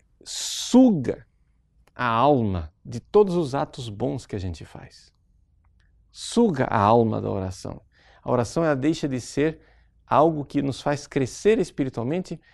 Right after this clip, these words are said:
para ser algo que, é, vai se tornando cada vez mais, né? É, uma espécie de personagem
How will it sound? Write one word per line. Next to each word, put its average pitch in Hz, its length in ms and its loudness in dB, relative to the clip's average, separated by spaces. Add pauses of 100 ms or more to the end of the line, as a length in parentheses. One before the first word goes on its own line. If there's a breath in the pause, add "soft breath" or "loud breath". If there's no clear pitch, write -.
(240 soft breath)
para 139 140 -8
ser 156 260 -4
algo 127 340 -4 (400)
que, - 300 -10 (1300)
é, 117 380 -10 (1200)
vai 143 120 -6
se - 100 -16
tornando 135 360 -6
cada 160 200 -6
vez 151 180 -6
mais, 110 440 -10 (240)
né? - 280 -16 (560)
É, - 300 -14 (340)
uma 151 140 -10
espécie 139 380 -8
de 127 340 -8 (560)
personagem 120 800 -6